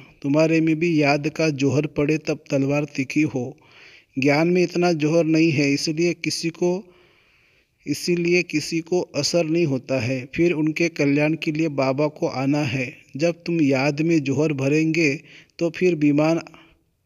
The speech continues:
तो फिर विद्वान आचार्य आदि को अच्छा तीर लगेगा। इसलिए बाबा कहते हैं, "चार्ट रखो।" कई कहते हैं, "बाबा को बहुत याद करते हैं,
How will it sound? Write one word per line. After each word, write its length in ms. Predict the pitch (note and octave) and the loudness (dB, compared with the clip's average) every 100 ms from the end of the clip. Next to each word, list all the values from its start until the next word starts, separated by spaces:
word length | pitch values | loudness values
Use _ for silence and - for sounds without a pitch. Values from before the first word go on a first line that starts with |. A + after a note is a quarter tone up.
| _ - _ _ - | _ -20 _ _ -8
तो 80 | E3+ | -6
फिर 240 | - F#3 E3 | 0 0 2
विद्वान 480 | D3 C#3 D#3+ E3+ | 2 4 4 4
आचार्य 480 | D#3 C#3 - D#3 D#3+ | 2 -2 0 2 4
आदि 360 | D#3 C#3 D3 D#3 | 2 2 0 -2
को 460 | - E3 E3 - - | -2 -2 -2 -6 -14
अच्छा 320 | - - E3+ | -8 -2 -2
तीर 300 | E3 E3 D#3 | -2 -2 0
लगेगा। 560 | C#3 B2+ C3+ C3 C3 D3+ | 0 0 -2 -2 -4 -6
इसलिए 320 | C#3+ D#3 D#3 | -6 -2 -2
बाबा 400 | C#3 C3 C3 D3 | 0 -2 0 -2
कहते 420 | C#3+ C3+ C3 D3+ | -2 -6 -4 -4
हैं, 280 | C#3+ D#3 E3 - - - _ _ - | -2 -2 -4 -10 -20 -20 _ _ -4
"चार्ट 360 | D3 D#3+ D3+ | 0 0 0
रखो।" 440 | D3+ C#3 - B2 - - _ _ _ _ _ _ - | -2 -4 -4 -6 -6 -18 _ _ _ _ _ _ -4
कई 160 | D#3+ F3 | 0 0
कहते 420 | E3+ D#3+ D#3+ D#3+ | 0 -2 -2 -2
हैं, 160 | E3+ | -2
"बाबा 480 | D3+ C#3+ C#3+ D#3+ D3+ D3+ - _ - | 0 -2 2 2 0 -4 -12 _ -6
को 140 | D#3+ | -4
बहुत 420 | C#3 D#3 E3+ D#3+ | 0 0 0 0
याद 380 | D#3+ C#3+ C#3 C#3 | 0 2 0 -2
करते 420 | - C#3 C3 D3 | -6 -6 -4 -4
हैं, 220 | C3+ C3 | -2 -4